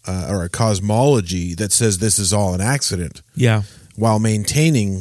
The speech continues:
Speaker 1: the belief in purpose.
Speaker 2: People suspend the idea of purpose because it comes with it inseparably obligations.
Speaker 1: Right.
Speaker 2: But so they reject it at the obligatory level to say that you can't tell me that there is a,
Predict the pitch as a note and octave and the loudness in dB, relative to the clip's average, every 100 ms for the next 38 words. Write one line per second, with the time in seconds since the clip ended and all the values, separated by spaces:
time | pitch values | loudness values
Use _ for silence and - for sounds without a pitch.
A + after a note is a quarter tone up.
0 | G2+ G#2+ G2 G#2 G#2 F2 - - G2+ F#2 | -4 -2 0 0 0 -2 -8 -4 -2 -2
1 | F2+ F2 _ _ - F#3+ E2 - - - | -4 -8 _ _ 0 0 0 -8 -8 -16
2 | - - E3+ - B3 - - - - C#3 | -16 0 0 2 -2 0 0 0 2 2
3 | D3 D#3 D3 C3 A#2+ B2+ B2 A2+ C3+ A#2+ | 2 2 4 2 2 2 2 2 0 2
4 | C#3 C3 - A#2+ B2+ A#2+ B2 - - D3 | 0 -2 -2 0 2 2 0 0 -2 0
5 | D#3 C#3 - - - - - B2 C3+ D#3 | -2 -4 -10 -20 -20 -18 -6 2 4 2
6 | - A#2 C#3+ F#3+ B2+ - C#3+ C#3+ C3+ A#2+ | 2 2 2 0 0 2 0 2 0 2
7 | A#2+ - C3+ D3+ D3 C3+ C3 C#3 C3+ - | 0 2 0 2 2 4 4 4 2 -2
8 | - - F#2+ F2+ D#2 - - - - - | -4 -4 0 0 0 -6 -20 -20 -20 -20
9 | - C3 C3+ C3+ _ _ _ - - D3+ | -4 2 2 2 _ _ _ -6 0 4
10 | D3 D3 C#3+ - A3+ - G3 D#3+ C#3+ D3 | 4 2 2 0 -2 -2 0 0 2 2
11 | C3+ A2+ D3 F3 E3 C#3 A#2+ A2 G#2+ G2 | 2 2 2 2 2 4 4 4 2 0
12 | A#2+ B2 - C3 B2 B2 F#3 - G3+ D#3 | -2 -2 0 2 2 2 0 2 0 0
13 | - D#3 D#3 D3 C3+ A#2 A#2 C#3 C3 B2 | 0 2 2 2 2 2 2 2 2 2
14 | A#2 A#2+ A2+ A2 | 2 2 2 0